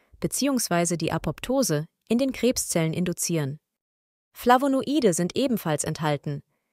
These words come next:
Es handelt sich dabei um sekundäre Pflanzenstoffe, die als Antioxidantien wirken und somit Entzündungen bekämpfen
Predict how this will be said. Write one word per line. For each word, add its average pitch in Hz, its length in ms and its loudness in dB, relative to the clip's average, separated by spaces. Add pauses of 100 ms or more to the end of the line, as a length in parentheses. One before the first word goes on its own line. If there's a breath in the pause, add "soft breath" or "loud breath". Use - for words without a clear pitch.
(280)
Es 240 220 0
handelt 320 260 0
sich 233 160 -4
dabei 214 380 2
um 175 100 -2
sekundäre 185 600 0
Pflanzenstoffe, 160 920 -2 (220)
die 185 100 4
als 165 180 0
Antioxidantien 196 1000 -2
wirken 156 400 -4 (280 soft breath)
und 214 200 0
somit 311 320 2
Entzündungen 220 600 2
bekämpfen 180 640 -4